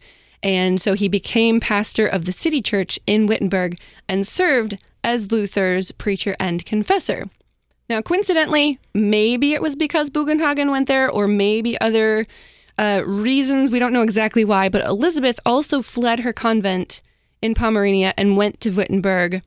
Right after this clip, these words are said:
at that same time, uh, right around fifteen twenty-one. And Wittenberg is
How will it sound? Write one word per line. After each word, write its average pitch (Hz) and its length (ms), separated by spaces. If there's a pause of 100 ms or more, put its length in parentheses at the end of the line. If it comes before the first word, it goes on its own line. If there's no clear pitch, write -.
(140)
at 208 140 (200)
that 208 220
same 190 240
time, 190 480 (140)
uh, 180 260
right 208 260
around 185 600
fifteen 190 340
twenty-one. 175 540 (460)
And 262 140
Wittenberg 392 480
is 247 360